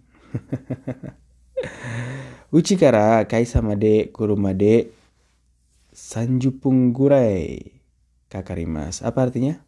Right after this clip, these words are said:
Uchi kara kaisa made kuru made sanju gurai kakarimasu. Gimana? <laughs> Dari rumah, uchi kara kaisa made, sampai perusahaan,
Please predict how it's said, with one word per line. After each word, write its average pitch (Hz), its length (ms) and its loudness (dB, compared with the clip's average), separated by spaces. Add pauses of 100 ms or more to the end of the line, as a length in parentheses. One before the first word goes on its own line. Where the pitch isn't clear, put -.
(120)
Uchi 110 240 -6
kara 110 400 0
kaisa 95 320 -6
made 98 480 -2
kuru 104 240 -4
made 101 720 2
sanju 95 480 -12
gurai 98 640 -6 (400)
kakarimasu. 80 1400 -8 (400)
Gimana? 104 400 -2 (340)
<laughs> - 1040 -10
Dari 104 200 4
rumah, 101 480 2
uchi 120 240 -2
kara 98 320 -4
kaisa 101 280 -6
made, 95 200 -4
sampai 101 240 -4
perusahaan, 104 720 -2